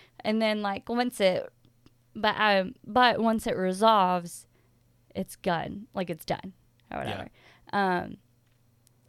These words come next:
Speaker 1: like, if my boss texts me and is like, "Hey, like, I need to talk to you. Can I call you tomorrow at lunch?" I'm like, "Why?" You know, and that's alwa-, already a scary thing, you know. Nobody,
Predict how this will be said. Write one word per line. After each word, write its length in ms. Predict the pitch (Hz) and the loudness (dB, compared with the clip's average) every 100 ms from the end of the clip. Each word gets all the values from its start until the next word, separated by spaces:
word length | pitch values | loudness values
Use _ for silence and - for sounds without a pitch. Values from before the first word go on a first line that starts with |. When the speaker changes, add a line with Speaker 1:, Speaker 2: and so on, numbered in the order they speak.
| _ _ - | _ _ -6
Speaker 1:
like, 440 | 196 180 180 185 | -2 -2 -2 -6
if 160 | - 208 | -8 -6
my 140 | 190 | -4
boss 320 | 185 196 185 | 0 -2 -2
texts 360 | - 190 - - | -2 -2 -2 -8
me 380 | 202 202 202 202 - - - | -6 -4 -6 -8 -18 -20 -10
and 120 | 185 | -8
is 100 | 180 | -6
like, 260 | 175 170 | -6 -8
"Hey, 340 | - - 220 214 | -10 -6 -4 -4
like, 300 | 190 180 - | -6 -6 -10
I 60 | 208 | -8
need 180 | 202 196 | -6 -6
to 60 | |
talk 140 | 202 190 | -8 -8
to 100 | 202 | -8
you. 80 | 190 | -6
Can 140 | 196 | -8
I 40 | |
call 160 | 180 196 | -6 -4
you 100 | 190 | -4
tomorrow 300 | 185 180 180 | -2 -2 -4
at 100 | 175 | -4
lunch?" 280 | 180 185 - | -4 -4 -6
I'm 120 | 190 | -8
like, 240 | 175 170 - _ _ _ _ _ _ _ 226 | -6 -10 -16 _ _ _ _ _ _ _ -16
"Why?" 300 | 254 285 - _ _ _ _ _ - | -12 -12 -16 _ _ _ _ _ -6
You 120 | 240 | 2
know, 80 | 247 | 2
and 140 | 240 262 | 4 4
that's 180 | 320 | 4
alwa-, 460 | 240 240 247 220 196 - | 6 4 6 4 2 4
already 460 | 269 254 233 214 | 4 6 4 2
a 60 | 185 | -2
scary 380 | - 185 170 170 | -2 -2 0 -2
thing, 340 | - 175 175 | -2 -4 -2
you 80 | 190 | -2
know. 160 | 185 185 | -2 -2
Nobody, 480 | 220 208 185 190 | 0 2 0 -2